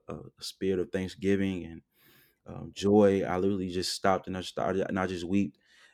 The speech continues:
and literally two words just came out of my mouth, and I said, "Thank you." I just said, I looked up to God, and I just said, "Thank you," 'cause I, 'cause God just began, I just began to be reminded of, um, all the things that God has been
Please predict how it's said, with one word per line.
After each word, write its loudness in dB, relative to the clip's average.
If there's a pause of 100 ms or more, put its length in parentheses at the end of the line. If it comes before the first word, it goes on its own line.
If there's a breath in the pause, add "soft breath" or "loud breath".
(100)
and 0
literally 2 (300)
two 2
words 8
just -14
came 2
out 2
of 0
my 2
mouth, -4 (920)
and -10
I -8
said, -4
"Thank -2
you." -10 (800)
I 0
just -4
said, 2
I 2
looked 2
up 2
to -4
God, 0
and -2
I -2
just -8
said, -6
"Thank -4
you," -4 (380 soft breath)
'cause 0
I, -14
'cause -4
God 4
just -10
began, -2 (120)
I -4
just -10
began -4
to -6
be -4
reminded 0
of, -8 (680)
um, -12 (320)
all 0
the -2
things -2
that -4
God 0
has -4
been -10